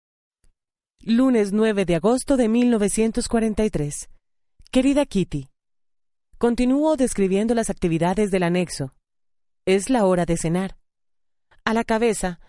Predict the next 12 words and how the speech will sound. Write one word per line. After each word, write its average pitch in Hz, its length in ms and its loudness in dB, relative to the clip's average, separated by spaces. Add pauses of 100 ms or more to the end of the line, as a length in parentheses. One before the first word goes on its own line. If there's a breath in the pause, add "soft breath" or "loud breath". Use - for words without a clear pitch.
(180)
el 220 140 0
señor 254 320 0
Van 220 180 -2
Damme, 185 300 0
que 185 260 0
es 190 140 -4
el 196 100 -2
primero 185 460 0
en 165 100 -2
servirse, 165 640 -2
y 185 160 0
abundantemente, 175 1040 0